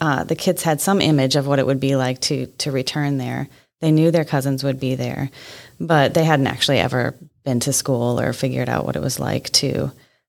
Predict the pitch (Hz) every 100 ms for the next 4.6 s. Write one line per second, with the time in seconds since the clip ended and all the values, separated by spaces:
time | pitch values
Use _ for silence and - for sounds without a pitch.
0 | - 143 143 143 131 123 117 131 123 120
1 | 147 - 151 151 135 131 135 135 135 127
2 | 127 123 123 123 123 131 131 127 131 135
3 | 139 - 135 135 - 131 120 127 123 123
4 | 131 131 - - 143 139